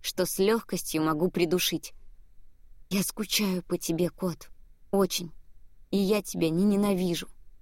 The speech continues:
"И я скучаю по тебе, лисёнок. Ты не представляешь, как сильно". Он обнимает меня в ответ. Бам! Вспышка!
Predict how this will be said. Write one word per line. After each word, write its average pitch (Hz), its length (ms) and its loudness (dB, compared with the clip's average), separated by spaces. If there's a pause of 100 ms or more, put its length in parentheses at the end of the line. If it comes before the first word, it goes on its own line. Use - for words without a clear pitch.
(1040)
"И - 120 -4
я 180 240 2
скучаю 180 520 -2
по - 100 -4
тебе, 175 320 2
лисёнок. 160 580 -2 (520)
Ты 190 140 2
не 175 200 2
представляешь, 185 800 0
как - 200 -6
сильно". 175 480 0 (1900)
Он 214 180 4
обнимает 202 600 2
меня 185 260 4
в 175 40 2
ответ. 175 460 -2 (880)
Бам! 185 320 2 (480)
Вспышка! - 600 -2